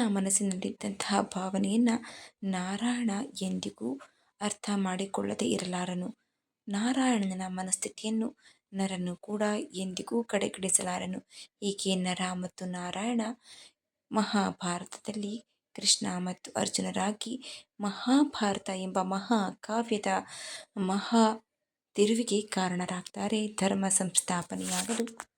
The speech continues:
ಕಾರಣವಾಗ್ತಾರೆ. ಈ ಮಾಹಿತಿ ನಿಮ್ಗೆ ಇಷ್ಟವಾಗಿದೆ ಅಂತ ತಿಳ್ಕೊಳ್ತಾ ಈ ವಿಡಿಯೋವನ್ನ ಮುಗಿಸ್ತಾ ಇದ್ದೀನಿ. ಈ ವಿಡಿಯೋ ಬಗ್ಗೆ ನಿಮ್ಮ ಅನಿಸಿಕೆ, ಅಭಿಪ್ರಾಯವನ್ನ ಕಾಮೆಂಟ್ ಬಾಕ್ಸ್‌ನಲ್ಲಿ ತಿಳಿಸಿ. ಚಾನಲ್ನ ಸಬ್ಸ್ಕ್ರೈಬ್ ಮಾಡ್ಕೊಂಡೆ ನೋಡ್ತಾ ಇದ್ರೆ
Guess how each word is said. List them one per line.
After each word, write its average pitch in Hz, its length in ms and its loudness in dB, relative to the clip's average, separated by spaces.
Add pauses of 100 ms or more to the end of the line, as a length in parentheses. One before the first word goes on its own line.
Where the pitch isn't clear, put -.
(240)
ಕಾರಣವಾಗ್ತಾರೆ. 226 1300 -2 (1200)
ಈ 233 100 4
ಮಾಹಿತಿ 208 420 0
ನಿಮ್ಗೆ 185 260 0
ಇಷ್ಟವಾಗಿದೆ 185 640 2
ಅಂತ 185 260 0
ತಿಳ್ಕೊಳ್ತಾ 214 560 -4 (520)
ಈ 214 100 -2
ವಿಡಿಯೋವನ್ನ 226 500 2
ಮುಗಿಸ್ತಾ 190 460 2
ಇದ್ದೀನಿ. 220 440 2 (360)
ಈ 202 100 -2
ವಿಡಿಯೋ 196 260 -2
ಬಗ್ಗೆ 208 240 0
ನಿಮ್ಮ 190 240 4
ಅನಿಸಿಕೆ, 196 540 0
ಅಭಿಪ್ರಾಯವನ್ನ 202 640 2 (480)
ಕಾಮೆಂಟ್ 240 360 4
ಬಾಕ್ಸ್‌ನಲ್ಲಿ 185 460 -2
ತಿಳಿಸಿ. 208 380 0 (480)
ಚಾನಲ್ನ 269 480 6
ಸಬ್ಸ್ಕ್ರೈಬ್ 208 520 2
ಮಾಡ್ಕೊಂಡೆ 190 380 -2
ನೋಡ್ತಾ 185 340 -4
ಇದ್ರೆ 226 400 -6